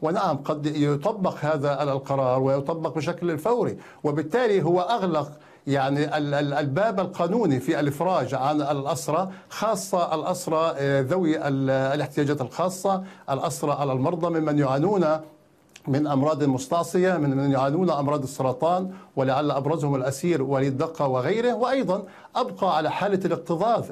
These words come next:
داخل السجون كما هي دون أن يوجد يعني الحلول، وبالتالي هو أزم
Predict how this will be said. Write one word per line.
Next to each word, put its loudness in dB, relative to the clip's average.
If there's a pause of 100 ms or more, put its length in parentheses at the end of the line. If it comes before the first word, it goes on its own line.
داخل 0
السجون 0 (280)
كما 0
هي 4
دون 2
أن 0 (300)
يوجد 2
يعني 0
الحلول، 0
وبالتالي 0
هو 2
أزم -2